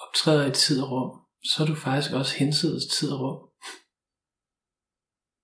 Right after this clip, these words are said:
Har bevidsthed nogen tid? Prøv at kigge efter. Har den nogen begyndelse eller nogen ende?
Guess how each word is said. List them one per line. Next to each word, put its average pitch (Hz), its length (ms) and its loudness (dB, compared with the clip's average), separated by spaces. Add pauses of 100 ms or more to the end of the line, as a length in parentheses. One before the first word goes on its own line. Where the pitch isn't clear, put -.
(400)
Har 139 240 -2
bevidsthed 151 720 2 (180)
nogen 147 280 2
tid? - 280 0 (680)
Prøv 180 200 0
at 175 60 -6
kigge 147 300 -2
efter. - 200 -16 (4000)
Har - 120 -4
den 135 100 2
nogen 143 220 0
begyndelse 147 580 -2
eller 135 140 -2
nogen 135 300 -4
ende? 127 380 -4